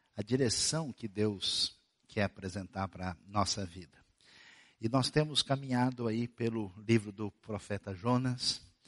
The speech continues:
depois de tudo que aconteceu, quando Deus apresenta a missão pra Jonas,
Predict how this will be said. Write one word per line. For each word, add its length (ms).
depois 380
de 100
tudo 260
que 120
aconteceu, 880
quando 240
Deus 800
apresenta 840
a 80
missão 460
pra 220
Jonas, 760